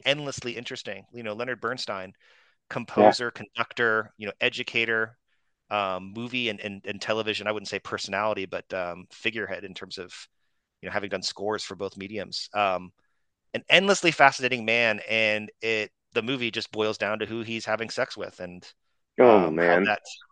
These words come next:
Speaker 1: and how that, you know, is a stumbling block in his marriage to a woman who he seems to love but has not a lot of romantic connection to for obvious reasons.
Speaker 2: Hmm.
Speaker 1: Um, because he has a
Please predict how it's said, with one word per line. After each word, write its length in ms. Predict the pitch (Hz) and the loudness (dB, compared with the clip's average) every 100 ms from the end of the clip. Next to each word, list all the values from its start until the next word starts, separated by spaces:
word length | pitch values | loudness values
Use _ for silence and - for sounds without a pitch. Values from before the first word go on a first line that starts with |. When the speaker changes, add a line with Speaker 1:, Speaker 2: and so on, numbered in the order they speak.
| - | -6
Speaker 1:
and 100 | 117 | 2
how 200 | 131 135 | 6 6
that, 260 | 131 127 123 - - _ - | 8 6 4 -8 -20 _ -10
you 100 | 135 | -2
know, 180 | 113 113 | 0 0
is 460 | 113 110 107 - 107 | -2 -4 -8 -8 0
a 400 | 110 104 98 - - | 0 2 -2 -8 -18
stumbling 560 | - - - 147 147 135 | -6 -2 2 4 4 2
block 320 | 117 104 98 | 2 2 0
in 80 | 101 | -6
his 220 | 101 95 | -6 -6
marriage 420 | 113 113 101 - | -4 -4 -6 -8
to 100 | - | -6
a 60 | 104 | -6
woman 340 | 104 113 101 104 - - - _ _ - | -4 -6 -6 -8 -20 -20 -20 _ _ -8
who 120 | 156 | -4
he 80 | 160 | 0
seems 300 | - 202 - | 2 2 4
to 140 | 156 139 | 2 8
love 280 | 135 160 143 | 10 10 8
but 100 | 120 | 4
has 380 | 117 110 - - - - | 4 2 -8 -16 -18 -4
not 160 | 113 | -2
a 20 | 101 | 0
lot 120 | 101 | 0
of 80 | 92 | -2
romantic 360 | 92 110 107 | -4 -4 -6
connection 300 | - 92 95 | -12 -10 -10
to 140 | 87 92 | -12 -12
for 160 | 92 | -10
obvious 300 | 90 65 - | -10 -10 -14
reasons. 440 | 57 - - - - _ _ _ _ _ 117 | -14 -18 -20 -20 -20 _ _ _ _ _ 6
Speaker 2:
Hmm. 220 | 110 95 | 6 6
Speaker 1:
Um, 160 | 76 71 _ - _ | 0 -8 _ -20 _
because 460 | 107 110 92 - - _ - - | -6 -2 -2 -6 -16 _ -18 -16
he 100 | 110 | -8
has 140 | 113 110 | -6 -2
a 300 | 98 95 | -2 -4